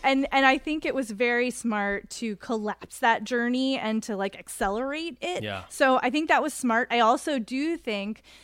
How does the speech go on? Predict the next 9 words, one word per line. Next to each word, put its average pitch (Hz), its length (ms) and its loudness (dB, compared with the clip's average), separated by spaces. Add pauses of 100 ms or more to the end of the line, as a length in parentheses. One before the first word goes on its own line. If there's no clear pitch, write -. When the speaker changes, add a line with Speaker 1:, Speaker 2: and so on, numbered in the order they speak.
(120)
Speaker 1:
they've, 330 260 2
they've 294 240 -2
really 508 360 0
taken 294 320 -2
a 233 100 2
lot 220 420 4
of 226 400 -2 (560)
liberties 247 960 -2
with 202 480 -4